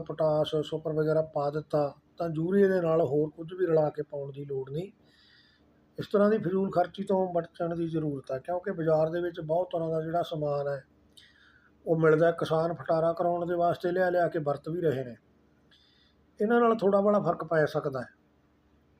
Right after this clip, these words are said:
ਪਰ ਝਾੜ ਦੇ ਨਾਲ, ਝਾੜ ਦੇ ਉੱਤੇ ਬੇਮਤਲਬ ਦੀਆਂ ਚੀਜ਼ਾਂ ਵਰਤ ਕੇ ਕੋਈ ਵਾਧਾ ਨਹੀਂ ਹੁੰਦਾ। ਇਹ ਪੈਸੇ ਦੀ ਬਰਬਾਦੀ ਹੈ, ਲਾਗਤ ਖਰਚੇ ਵੱਧਦੇ ਨੇ। ਸੋ ਦੋਸਤੋ, ਅੰਤ ਦੇ ਵਿੱਚ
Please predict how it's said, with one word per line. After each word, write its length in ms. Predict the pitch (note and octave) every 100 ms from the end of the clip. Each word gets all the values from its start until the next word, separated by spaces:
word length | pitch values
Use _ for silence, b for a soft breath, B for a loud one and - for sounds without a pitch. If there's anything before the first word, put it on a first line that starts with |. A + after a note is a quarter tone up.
| _ _ _ _ _
ਪਰ 160 | E3+ F#3+ G3 G3 G#3 - _ _ _ _
ਝਾੜ 320 | G3+ F3+ C3+
ਦੇ 160 | C3+ D#3+
ਨਾਲ, 360 | E3 D#3+ D#3
ਝਾੜ 340 | D3+ F3 C#3 C3+
ਦੇ 100 | D#3
ਉੱਤੇ 240 | D#3 E3
ਬੇਮਤਲਬ 540 | D#3 D#3 D3+ D#3 D3+ D3
ਦੀਆਂ 140 | D3+
ਚੀਜ਼ਾਂ 320 | D3 C#3 C#3+
ਵਰਤ 260 | C#3+ C3+ D3+
ਕੇ 140 | C#3+
ਕੋਈ 300 | C#3 D3+ E3+
ਵਾਧਾ 320 | D#3 D#3 E3+
ਨਹੀਂ 140 | E3 D3
ਹੁੰਦਾ। 300 | D3 D#3+ - _ B B B B _ -
ਇਹ 80 | F3+
ਪੈਸੇ 400 | F3+ E3 D#3 D#3+
ਦੀ 100 | D#3+
ਬਰਬਾਦੀ 540 | D3+ C#3+ C#3+ C#3 D#3+
ਹੈ, 80 | D#3+
ਲਾਗਤ 340 | D3+ E3 F3+
ਖਰਚੇ 320 | - F3 - D#3
ਵੱਧਦੇ 340 | B2 A#2 C#3+
ਨੇ। 240 | A2+ _ _ _ b b b b b _
ਸੋ 80 | F#3
ਦੋਸਤੋ, 500 | E3+ F#3 D3 G3 G#3+ E3
ਅੰਤ 180 | D#3+ F3+
ਦੇ 120 | F3+
ਵਿੱਚ 300 | F#3 F3